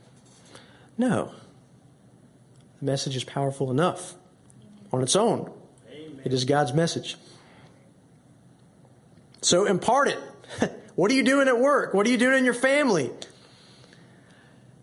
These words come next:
Speaker 1: What are you doing with your sons and daughters while you raise them? What are you doing with your wife as you cherish her? What are you doing with your husband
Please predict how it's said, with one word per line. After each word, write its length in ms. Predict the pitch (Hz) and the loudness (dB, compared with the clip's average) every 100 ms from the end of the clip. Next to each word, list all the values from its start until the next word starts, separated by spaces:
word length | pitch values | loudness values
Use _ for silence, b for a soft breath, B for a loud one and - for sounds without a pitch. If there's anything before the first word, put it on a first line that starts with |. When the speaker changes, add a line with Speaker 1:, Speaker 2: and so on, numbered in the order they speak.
| - - _ - _ - - _ _ - | -20 -20 _ -20 _ -20 -20 _ _ -8
Speaker 1:
What 100 | 160 | -2
are 20 | |
you 60 | 175 | 0
doing 180 | 214 | 2
with 100 | 214 | 2
your 100 | 214 | 2
sons 300 | 202 214 208 | 2 4 2
and 100 | 196 | 2
daughters 320 | 196 214 214 147 | 4 4 4 2
while 140 | 165 | 2
you 100 | 160 | 4
raise 340 | 170 196 185 | 4 2 2
them? 280 | 143 110 - - - - - - - - - _ _ - _ - | 0 0 -4 -14 -20 -20 -20 -20 -20 -20 -20 _ _ -20 _ -2
What 80 | |
are 40 | 160 | 0
you 60 | |
doing 160 | 175 196 | 4 4
with 160 | 190 196 | 2 4
your 100 | 180 | 4
wife 360 | 190 196 185 | 4 4 2
as 180 | 151 143 | 0 0
you 60 | 156 | 0
cherish 460 | - 196 196 185 | 2 4 4 2
her? 120 | 147 | 2
What 140 | 127 151 | 2 2
are 40 | |
you 100 | 190 | 2
doing 280 | 175 196 190 | 2 2 4
with 240 | 185 185 - B B | 2 0 -10 B B
your 140 | 170 | 2
husband 640 | 180 208 185 170 143 120 | 4 2 2 2 2 0